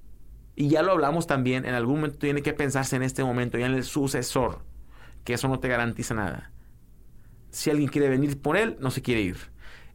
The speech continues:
Si, ahora que está en el tema de la firma, uno o dos años, hay que tener a su sucesor ya. Porque es muy difícil encontrar a alguien que encaje rápido,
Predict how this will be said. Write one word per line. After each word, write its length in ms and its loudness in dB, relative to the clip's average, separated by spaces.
Si, 800 2
ahora 280 0
que 100 -2
está 360 0
en 160 0
el 160 0
tema 180 4
de 80 4
la 100 2
firma, 420 2
uno 240 4
o 40 2
dos 220 4
años, 480 2
hay 140 0
que 100 0
tener 280 0
a 100 2
su 160 -2
sucesor 580 -4
ya. 320 -4
Porque 460 0
es 360 0
muy 340 4
difícil 600 0
encontrar 500 0
a 40 2
alguien 280 2
que 100 0
encaje 600 2
rápido, 640 4